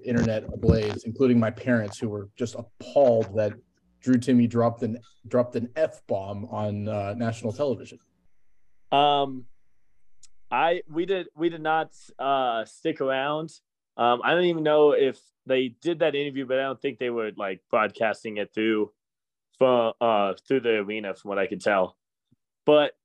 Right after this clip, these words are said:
Speaker 2: I will say this to your parents, that they should have read the article about Drew Timme, where they talk about how Drew Timme has continuously dropped F-bombs in various interviews. And so it's really not that out of character that he dropped it on national television.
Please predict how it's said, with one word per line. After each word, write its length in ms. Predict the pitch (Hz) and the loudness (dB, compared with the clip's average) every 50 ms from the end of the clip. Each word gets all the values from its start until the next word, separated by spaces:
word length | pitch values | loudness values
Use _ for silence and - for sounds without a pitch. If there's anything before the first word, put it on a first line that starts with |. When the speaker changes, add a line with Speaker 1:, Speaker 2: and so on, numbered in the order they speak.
| _ _ - - | _ _ -2 2
Speaker 2:
I 80 | 143 | 2
will 180 | 151 160 175 175 | 2 2 0 -4
say 200 | 170 - 185 180 | -4 -2 -4 -4
this 200 | 175 170 160 - | -4 -4 -8 -8
to 80 | - 156 | -6 -6
your 80 | 151 143 | -6 -4
parents, 380 | - 147 151 147 143 127 113 127 | -2 -2 -2 -2 -4 -6 -6 -8
that 120 | 127 110 | -6 -4
they 100 | 135 127 | -2 -4
should 200 | 120 - 139 131 | -2 -2 -2 -2
have 100 | 135 127 | 0 0
read 200 | 135 127 123 110 | 0 -2 -2 -2
the 200 | 123 123 117 113 - | -4 -6 -6 -4 -2
article 480 | 123 127 127 120 - 123 120 110 - | -2 0 0 -2 -2 -4 -4 -4 -4
about 320 | 110 101 107 123 131 127 127 | -4 -2 0 0 0 0 -2
Drew 160 | - 127 113 | -6 -12 -12
Timme, 460 | 101 - 117 110 110 107 104 101 101 _ _ _ _ _ _ _ _ _ _ | -10 -12 -12 -12 -12 -14 -16 -18 -20 _ _ _ _ _ _ _ _ _ _
where 380 | - 120 127 127 123 120 117 117 - _ _ - 73 71 - _ _ _ - | 4 6 6 8 8 6 6 4 2 _ _ -20 -20 -20 -20 _ _ _ 0
they 200 | 127 127 127 127 | 0 2 2 2
talk 360 | - 139 147 147 139 - - | 2 2 2 2 2 2 -2
about 500 | 123 101 123 123 123 120 113 104 95 - _ _ _ _ _ _ _ _ _ _ _ | -4 0 0 0 2 0 -2 -4 -6 -10 _ _ _ _ _ _ _ _ _ _ _
how 240 | - 131 139 135 127 | -4 -2 -2 -2 -2
Drew 200 | 120 123 131 143 135 | -4 -6 -10 -12 -8
Timme 320 | - 147 143 139 131 117 | -8 -8 -8 -6 -8 -4
has 280 | 117 127 123 113 117 - | -2 -2 -2 -2 -4 -6
continuously 800 | - - 127 117 - 151 170 180 180 170 143 - - 131 120 104 | -10 -8 -8 -6 0 2 4 4 4 4 4 2 2 0 0 2
dropped 480 | 95 120 117 123 - - _ _ - _ _ - | 2 2 2 2 0 -4 _ _ -20 _ _ -2
F-bombs 760 | 120 113 104 - - 117 110 107 104 98 98 - - - - _ _ _ _ _ _ _ _ _ _ _ _ _ _ _ _ - | -2 -2 -2 0 0 0 0 0 -2 -4 -8 -14 -16 -20 -20 _ _ _ _ _ _ _ _ _ _ _ _ _ _ _ _ 0
in 360 | 127 120 117 113 110 107 104 95 90 | 2 2 2 0 -2 -4 -6 -8 -4
various 460 | 90 107 131 175 175 151 110 - - | 0 2 4 4 4 4 2 0 -2
interviews. 540 | 104 98 95 90 92 92 90 92 87 - - | -4 -4 -4 -8 -8 -8 -8 -8 -8 -8 -6
And 200 | - 113 107 107 | -4 -4 -4 0
so 260 | - 127 117 110 110 | 2 4 4 6 6
it's 220 | 95 113 117 - | 4 2 2 2
really 240 | 156 175 185 170 139 | 2 4 4 4 2
not 220 | 131 123 123 120 - | 2 0 0 0 0
that 160 | 131 120 117 | -2 0 0
out 140 | 117 110 107 | 0 -2 -2
of 80 | 101 | -2
character 420 | - 123 120 117 113 _ 107 95 92 | -2 0 0 0 -2 _ -14 -16 -14
that 100 | 95 101 | -14 -14
he 80 | 98 95 | -14 -8
dropped 320 | 90 113 110 104 101 - | -4 -2 -2 -2 -2 -4
it 80 | 104 92 | -8 -10
on 160 | 92 92 92 | -8 -10 -6
national 400 | 95 92 95 92 - - 90 82 | -4 -4 -4 -6 -8 -14 -12 -4
television. 500 | - 107 98 95 82 78 78 78 82 82 | -2 0 0 -2 -4 -10 -16 -20 -20 -20